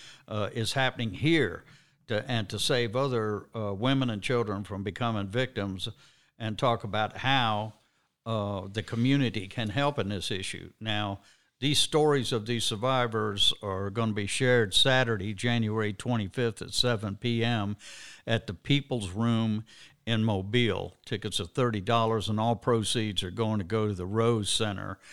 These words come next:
Tickets are available on everbright dot com. Uh, a lot of times you don't wanna see these problems, but they exist and they need to be addressed. This is a,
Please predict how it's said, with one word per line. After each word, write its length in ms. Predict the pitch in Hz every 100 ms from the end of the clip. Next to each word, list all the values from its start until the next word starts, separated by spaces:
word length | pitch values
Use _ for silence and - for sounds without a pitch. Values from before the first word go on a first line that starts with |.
| - - _
Tickets 400 | - 110 113 90
are 160 | 120 104
available 760 | 101 117 117 107 110 107 98 -
on 340 | 110 110 98 - -
everbright 880 | 120 113 101 92 104 101 92 - - - _ _
dot 400 | 98 110 95 -
com. 540 | - 120 104 92 92 - - - - _ _ 107
Uh, 440 | 107 95 90 98 -
a 80 | 113
lot 240 | 117 113
of 100 | 107
times 560 | - 117 113 104 95 120
you 600 | 107 110 107 110 101 98 _ _ _ _ 107
don't 260 | 123 113
wanna 380 | 120 117 110 104
see 340 | - 143 143 135
these 300 | 135 127 -
problems, 640 | 131 131 127 131 123 -
but 260 | 120 110 -
they 160 | 110
exist 720 | 101 101 98 101 127 123 -
and 160 | 107 107
they 100 | 107
need 260 | 107 110 98
to 60 |
be 240 | 98 107 98
addressed. 680 | 85 95 104 95 87 - -
This 220 | 110 107
is 160 | 92
a, 360 | 98 98 92